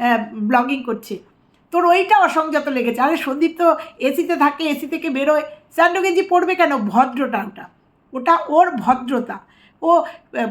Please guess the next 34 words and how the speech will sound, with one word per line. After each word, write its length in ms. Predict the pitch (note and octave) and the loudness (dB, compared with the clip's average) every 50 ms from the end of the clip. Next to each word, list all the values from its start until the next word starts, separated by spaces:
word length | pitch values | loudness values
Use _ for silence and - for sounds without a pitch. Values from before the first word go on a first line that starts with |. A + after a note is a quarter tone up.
| G#3+ | -4
মানে 160 | A#3+ A#3 A#3+ B3 B3 - | -4 -4 -4 -4 -2 -2
একটা 220 | C#4 C#4 - D#4 | -4 -2 0 0
গেঞ্জি 380 | C#4+ B3 C#4 D4+ D#4+ E4+ F4+ G4 | 0 2 2 2 2 2 2 2
পরে 260 | - F#4+ G4 G4 G4+ | 4 4 2 2 4
ভিডিও 300 | F4 D#4+ D#4+ D#4+ F#4+ G4 F#4+ | 6 6 6 6 6 4 2
করেছে, 300 | F4+ G4 G4 G4 G#4 A4 | 2 2 0 0 0 -2
সেটারও 440 | - - F4 D4+ - F4+ F4+ F4+ G4 | -2 0 -2 2 4 4 4 4 2
তুই 180 | F#4 - F#4 F#4+ F#4 | 0 0 0 0 0
অপব্যাখ্যা 560 | - F4 D4+ E4 F4+ F4+ F#4 F4+ F4+ F#4 F4+ | 0 -4 -2 2 4 4 4 4 2 0 0
করলি 260 | F4+ F4+ F4 F4+ G#4 F#4 | 2 2 2 4 4 4
যে 80 | F4+ F#4+ | 2 4
ভিডিও 380 | D4 D#4 D#4+ E4 D#4+ F4 F#4+ G4 | 6 6 6 6 6 4 4 4
কলিং 340 | F#4 F#4 F4+ F4 F4+ F#4 F4 | 4 4 4 4 4 2 4
হয়। 400 | E4 E4 D#4+ D#4 D4+ C4 A3+ A3+ - - _ _ _ _ _ | 4 6 6 8 6 6 4 0 -4 -10 _ _ _ _ _
এখন 220 | - A#3 B3+ E4+ - - | -8 -4 -4 -4 -4 -2
তো 80 | F4 | -2
মনে 180 | E4+ F4 F4 F4+ | -2 0 0 -2
হচ্ছে 180 | F4+ F#4 F#4 F4+ | 0 0 -2 -4
তোর 240 | - - A#3+ B3+ B3+ | -2 -2 -4 -2 0
সাথে 240 | - E4 E4 F4 F#4 | 0 0 2 4 4
হয় 140 | F#4+ F#4+ | 2 4
না 120 | G4+ A#4 B4 A#4+ | 4 2 2 2
তো 60 | F4 B3+ | 0 0
ভিডিও 300 | A3 C4 B3 D4+ E4 E4 | 0 0 2 2 2 2
কলিংটা, 420 | F4 E4+ F4 F#4 F4+ - G4 G#4+ A4 - - - - _ _ _ _ _ _ - | 2 2 2 0 0 2 2 2 2 2 -4 -16 -20 _ _ _ _ _ _ -4
যার 160 | A#3 A#3 A3+ | -4 -4 -2
জন্য 180 | E4 F4 F4 F4 | -2 -2 -2 0
তুই 180 | F4 F#4 F#4 F#4+ - - _ _ | 2 2 0 0 -2 -8 _ _
ওভার, 340 | A#3+ B3 C4+ E4+ F4 F#4 F4+ D#4+ - - - - _ - | -4 2 6 6 6 6 6 2 -2 -10 -16 -20 _ -10
মানে, 260 | A#3 A3+ A#3 A#3 C4 | -6 -4 -2 -2 -2
কনফিডেন্স 680 | C4 - C4 - C4 - - G4 E4 F#4+ G4 G4+ F#4+ - - - | -2 -2 -2 -2 -2 0 0 2 2 2 2 2 0 -4 -4 -4
নিয়ে 140 | F#4 F4+ | -2 -2
বলছিস 520 | D#4+ E4 D#4+ E4 D#4+ E4 E4+ D4+ C#4 - - - - _ - | 0 2 2 0 2 2 0 0 0 -2 -8 -12 -20 _ -14
যে 380 | G#3+ G3 C#4+ D#4+ D#4 C#4+ B3 | -8 -4 0 0 0 0 -2